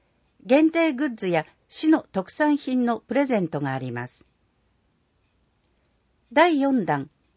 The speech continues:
微細コースを八月二十一日土曜日から行います。参加賞付きウォークラリーマップを八月二十一日土曜日から配布します。配布場所は、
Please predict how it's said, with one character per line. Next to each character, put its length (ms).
微 120
細 260
コ 200
ー 40
ス 180
を 160
八 300
月 260
二 200
十 280
一 260
日 400
土 160
曜 220
日 120
か 120
ら 180
行 160
い 220
ま 160
す。 200
参 280
加 160
賞 260
付 340
き 80
ウ 80
ォ 120
ー 20
ク 120
ラ 160
リ 200
ー 40
マ 140
ッ 20
プ 280
を 120
八 260
月 280
二 200
十 260
一 240
日 400
土 180
曜 200
日 120
か 140
ら 120
配 220
布 140
し 180
ま 140
す。 200
配 240
布 160
場 120
所 180
は、 180